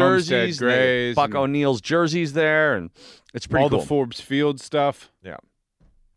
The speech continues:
Speaker 1: It's incredible. Very, very cool. Um, so we had a blast, but we were kinda, like, running around through there. <laughs>
Speaker 2: I love that. They have the, don't they have the racer, uh, cars, the, from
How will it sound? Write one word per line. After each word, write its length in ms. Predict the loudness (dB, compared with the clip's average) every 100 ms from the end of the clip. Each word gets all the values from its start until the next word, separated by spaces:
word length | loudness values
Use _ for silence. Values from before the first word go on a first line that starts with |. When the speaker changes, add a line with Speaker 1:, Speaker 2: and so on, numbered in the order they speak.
| _
Speaker 1:
It's 140 | -14 -12
incredible. 480 | -8 -8 -10 -12 -6
Very, 220 | -2 0
very 280 | 0 0 -4
cool. 240 | -12 -18 _ _ -20 _ _
Um, 500 | -4 -4 -4 -6 -12 _ _ _ -8
so 140 | -4
we 100 | -2
had 100 | -2
a 20 | -2
blast, 340 | -2 -2 -6
but 100 | -8
we 120 | -6
were 220 | -4 -6
kinda, 180 | -6 -10
like, 160 | -10 -14
running 300 | -14 -12 -14
around 340 | -14 -14 -16 -18
through 140 | -18
there. 200 | -16 -16 -18
<laughs> 40 | -20 _ -20 _ _ _ _ _ _ _ -10
Speaker 2:
I 40 | -8
love 260 | -6 -6 -6
that. 260 | -8 -4
They 100 | -4
have 220 | 0 -2
the, 160 | -2 -4
don't 200 | -4 -4
they 140 | -2
have 160 | -2 -2
the 100 | -4
racer, 760 | -2 0 0 -2 -2 0 -2 -6 _
uh, 420 | 0 2 2 -2 -8 _
cars, 540 | 0 2 2 0 -4 -14 _ _
the, 300 | -6 -4 -4 -8 _
from 480 | -6 -4 -4 -6